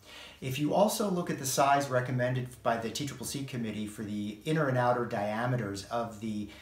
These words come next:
endotracheal tube or tracheostomy tube you use for the surgical airway,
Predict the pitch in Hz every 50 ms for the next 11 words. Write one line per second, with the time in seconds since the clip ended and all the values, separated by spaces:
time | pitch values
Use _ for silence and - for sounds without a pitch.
0 | - - - - 143 135 131 - 147 143 139 - 131 120 - - 120 117 107 110
1 | 104 98 - - 131 123 123 120 113 113 113 - - 117 104 - - 113 107 98
2 | 104 117 123 120 117 127 127 131 127 123 120 110 101 101 - - 107 95 95 95
3 | - 101 117 139 151 151 131 113 107 107 101